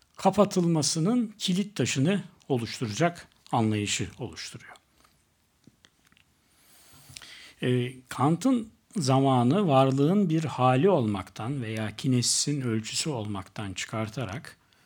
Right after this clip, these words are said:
benin, tabii öznenin merkeze, e, gelme hamlesi de bu. İnsanın merkeze gelmesi hamlesi. Bu Greklerden beri gelen,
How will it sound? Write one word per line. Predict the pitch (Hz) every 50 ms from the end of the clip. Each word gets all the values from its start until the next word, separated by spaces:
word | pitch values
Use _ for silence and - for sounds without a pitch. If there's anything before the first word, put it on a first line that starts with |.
| _ _ _ _ _ _ _ _
benin, | 143 123 123 165 208 240 233 214 196 214 220 220 - _ _ _ _ _ _ _ _ _ _ _ _ _ _ _ _ _ _ _ _ _ _ _ _ _ _ _ _ _ _ _ _ _ _ _ _ _ _ _ _ _ _ _ _ _ _ _ _ _ _ _ _ _ _ _ _ _ _ _ _ - - _ _
tabii | - 175 143 143 151 151 - _ _ _
öznenin | - 143 156 151 139 147 165 170 180 202 208
merkeze, | 180 147 135 135 127 131 - 143 127 127 143 135 123 127 - - _ -
e, | 110 101 98 98 101 113 123 120 104 104 107
gelme | 107 104 107 104 110 113 120 110
hamlesi | 98 82 110 107 95 95 95 95 - - - 92 90
de | 87 82 - -
bu. | 104 123 185 247 - - _ -
İnsanın | 143 120 110 - - 110 117 131 131 123
merkeze | 117 117 110 107 107 - 123 107 107 117 113 110 110 - - - - - - _ _ -
gelmesi | 120 107 98 92 92 92 92 90 - - 98 90 87 - _ _
hamlesi. | - - 104 95 92 92 90 85 - - - 135 123
Bu | 117 107
Greklerden | - 107 95 98 95 - - 110 95 95 101 98 107 113 117 110
beri | 107 98 98 104 98 95 - - - - - _ _ _
gelen, | - 101 98 95 95 110 135